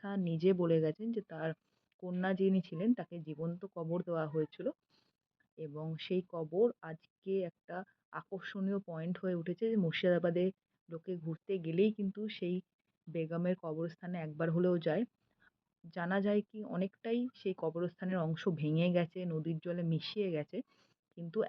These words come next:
এখনও তার কবরটি রয়েছে, অনেকটা জায়গা সুরক্ষিত করে রাখা রয়েছে, আর এই সেই কবরটির ওখানে মসজিদও বানানো হয়েছে। তো আমি ফটো ভিডিও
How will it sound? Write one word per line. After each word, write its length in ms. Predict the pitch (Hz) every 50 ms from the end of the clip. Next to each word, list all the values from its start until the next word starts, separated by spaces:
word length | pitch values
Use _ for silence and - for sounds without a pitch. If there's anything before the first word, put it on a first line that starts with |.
| -
এখনও 280 | 165 - - 202 214 220
তার 180 | 220 214 196 196
কবরটি 500 | - 165 147 151 156 156 - _ - 180
রয়েছে, 360 | 170 165 165 160 165 - 226 269 - _ _ _ _ _ _ _
অনেকটা 340 | - 202 226 240 - _ - 226
জায়গা 300 | 196 202 196 202 202 208
সুরক্ষিত 480 | 208 - 190 160 165 165 - - 185 -
করে 220 | 190 - 196 190 190
রাখা 260 | 190 180 175 - 202
রয়েছে, 320 | 185 180 180 185 - - 240
আর 100 | 240 214
এই 120 | 196 202 196
সেই 200 | - - 208 202
কবরটির 480 | - - 156 151 165 170 - - 202 196
ওখানে 180 | 196 - 240 233
মসজিদও 560 | 202 180 170 170 160 - - 190 180 220 202
বানানো 380 | 180 160 151 147 143 143 139 139
হয়েছে। 340 | 139 147 139 139 - _ - - _ _ _ _ _ _ _ _ _ _ _ _ _ _
তো 40 | - 190
আমি 160 | 175 180 180 180 -
ফটো 220 | - 170 160 - 185
ভিডিও 300 | 180 185 185 165 185